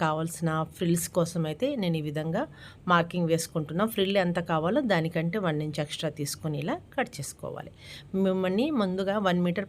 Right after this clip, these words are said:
పక్కన ఉంచుకోమన్నాను కదా, ఆ వన్ మీటర్ పక్కన ఉంచుకున్న దాంట్లో ఈ ఫ్రిల్స్ అనేవి కట్ చేసుకోవాలి, మామూలు విడ్త్ కనుక ఉంటే. తర్వాత ఇలా నెక్స్ అనేది ఇలా ప్రిపేర్ చేసుకోవాలి. నెక్ ఏ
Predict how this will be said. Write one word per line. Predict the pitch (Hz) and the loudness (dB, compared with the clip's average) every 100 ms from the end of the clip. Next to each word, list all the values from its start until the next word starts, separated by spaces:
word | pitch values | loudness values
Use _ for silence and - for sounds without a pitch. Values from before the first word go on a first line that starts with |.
| 170 | 0
పక్కన | 165 185 | 2 0
ఉంచుకోమన్నాను | 175 - 185 165 160 156 156 | -2 -2 0 2 0 -4 -4
కదా, | 147 202 - 170 | -2 -2 -2 0
ఆ | 170 175 170 170 165 | 2 2 0 0 0
వన్ | 165 175 | 2 2
మీటర్ | 190 190 175 | 2 0 2
పక్కన | 160 165 175 | -2 0 0
ఉంచుకున్న | 170 - 165 156 151 | 0 0 0 0 0
దాంట్లో | 151 170 294 294 | -2 -2 0 2
ఈ | 277 | 0
ఫ్రిల్స్ | - 208 185 190 | 0 0 0 0
అనేవి | 156 214 - | 0 0 0
కట్ | 311 - | -2 -2
చేసుకోవాలి, | 147 - 143 139 - - - - - 185 | -8 -6 -6 -6 -8 -12 -18 -20 -6 2
మామూలు | 180 180 175 170 | 4 4 4 2
విడ్త్ | 165 160 151 | 0 -2 -2
కనుక | 147 143 131 | -2 -4 -6
ఉంటే. | 127 127 - - - - - - - - - - - - - | -6 -8 -12 -14 -20 -20 -18 -18 -18 -18 -20 -20 -20 -20 4
తర్వాత | 214 214 220 285 240 | 6 6 8 8 8
ఇలా | 196 175 170 170 170 190 | 6 6 6 4 4 2
నెక్స్ | 180 - 180 | 2 2 4
అనేది | 175 170 | 4 4
ఇలా | 160 170 165 | 2 2 0
ప్రిపేర్ | 151 165 165 | 2 2 4
చేసుకోవాలి. | 156 147 - 151 147 156 220 | 0 -2 2 2 4 2 2
నెక్ | 170 | 0
ఏ | - | 2